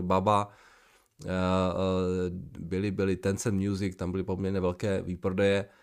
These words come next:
ale i třeba v Americe docela slušný výplach byl v minulém týdnu na tom nároku, nějakých patnáct procent. Takže individuální tituly, eh, určitě ano,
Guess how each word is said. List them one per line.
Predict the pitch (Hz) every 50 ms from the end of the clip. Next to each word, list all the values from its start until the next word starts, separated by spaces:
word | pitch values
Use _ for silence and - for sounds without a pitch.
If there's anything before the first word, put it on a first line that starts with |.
| _ - -
ale | - 104
i | 101
třeba | - - 127
v | 104
Americe | 98 92 101 101 98 - - 120
docela | 101 98 - - 107 98
slušný | - 98 - - 117
výplach | 95 98 92 - 104 95 101 95 - - -
byl | 98 92 98 95 92 92
v | 90 92
minulém | 92 90 90 95 95 92
týdnu | 92 98 85 101
na | 95 92
tom | 92 107 101 95 90 85 80 82 82
nároku, | 87 90 90 90 95 95 - - 107 101
nějakých | 98 95 90 90 - - -
patnáct | - 95 - - 95 95 92
procent. | - - 92 - - 104 98 95 95 _ _ _ - - - - - _ _ _ _ _ _ -
Takže | - 101 110 127
individuální | 131 131 131 139 151 147 156 156 151 151 156 160
tituly, | 151 156 143 - 147 139 139 143 143 143 139 123
eh, | 98 107 113 113 107
určitě | - 107 104 - - 123 - 123
ano, | 92 104 107 120 123 127 127 120